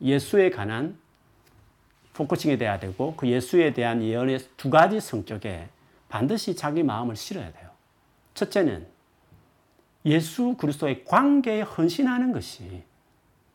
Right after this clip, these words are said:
그게 가장 종말에 대한 제일 확실한 준비죠. 요한계시록에도 말하는 모든 예언들은 다 예수님 앞에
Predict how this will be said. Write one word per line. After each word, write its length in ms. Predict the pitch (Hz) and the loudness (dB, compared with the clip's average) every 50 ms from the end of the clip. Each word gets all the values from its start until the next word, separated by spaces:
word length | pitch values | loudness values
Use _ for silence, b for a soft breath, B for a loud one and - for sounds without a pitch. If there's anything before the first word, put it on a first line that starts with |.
| _ _ _ | _ _ _
그게 560 | - - 123 139 214 233 202 147 - - - - _ _ _ _ _ _ _ _ _ _ _ _ _ - | -6 -6 -2 0 0 0 2 0 -2 -4 -6 -16 _ _ _ _ _ _ _ _ _ _ _ _ _ -8
가장 480 | - - 240 220 - 214 214 214 226 247 - _ | -2 -2 0 0 2 0 -2 -2 -6 -10 -12 _
종말에 580 | - - 196 214 214 202 190 170 135 123 117 - | 2 4 4 4 6 4 2 2 0 -2 -4 -6
대한 400 | 101 90 90 92 92 98 101 - | -8 -8 -8 -8 -10 -10 -12 -14
제일 560 | - - 107 98 104 123 165 208 233 247 254 - - | -14 -10 -8 -6 -4 -2 -2 -2 -2 -4 -6 -10 -12
확실한 600 | - 302 - - - 190 160 120 110 156 190 240 - _ _ _ _ _ _ _ _ _ _ _ _ _ _ _ _ | -12 -12 -10 -8 -10 -8 -8 -6 -6 -8 -8 -10 -14 _ _ _ _ _ _ _ _ _ _ _ _ _ _ _ _
준비죠. 480 | - - 101 87 92 87 - 90 - _ _ _ _ _ _ _ _ _ _ _ _ _ _ _ _ _ _ _ _ - _ _ _ _ _ _ _ _ _ _ _ _ - - _ _ _ _ _ _ _ _ _ _ _ b b b b b b b b b b b b b b b b b b _ _ _ _ - | -12 -10 -8 -8 -8 -10 -12 -16 -18 _ _ _ _ _ _ _ _ _ _ _ _ _ _ _ _ _ _ _ _ -20 _ _ _ _ _ _ _ _ _ _ _ _ -20 -20 _ _ _ _ _ _ _ _ _ _ _ b b b b b b b b b b b b b b b b b b _ _ _ _ 6
요한계시록에도 720 | 151 165 214 269 302 277 226 190 - - 220 208 202 185 180 | 10 10 10 10 10 8 6 4 4 4 2 2 4 4 4
말하는 380 | 147 123 127 139 147 147 135 139 | 4 4 4 4 4 6 6 6
모든 420 | 165 214 302 269 302 277 247 226 | 6 4 2 2 2 4 4 4
예언들은 600 | 170 143 131 127 139 165 165 185 175 151 135 127 - | 6 4 4 4 4 2 2 2 2 2 2 0 0
다 180 | - 165 214 | -2 -4 -2
예수님 460 | 180 147 156 156 - 269 285 277 247 | 0 0 -2 0 0 2 2 4 2
앞에 560 | 247 202 202 - 185 175 165 160 151 131 - | 2 0 -2 -4 -4 -2 -2 -2 -2 -4 -6